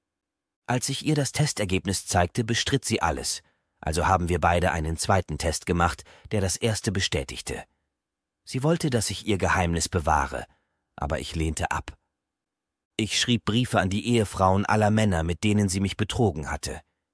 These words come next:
Ich wollte, dass sie wissen, dass ihre Männer untreu waren und dass einer von ihnen ein Kind gezeugt hatte.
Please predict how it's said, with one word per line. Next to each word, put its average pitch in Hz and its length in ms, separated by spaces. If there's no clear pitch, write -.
Ich - 180
wollte, 131 280
dass 110 180
sie 101 180
wissen, 120 340
dass 95 180
ihre 98 220
Männer 110 340
untreu 92 480
waren 69 360
und 101 140
dass 110 140
einer 147 320
von 113 200
ihnen 113 340
ein 101 240
Kind - 280
gezeugt - 460
hatte. 69 300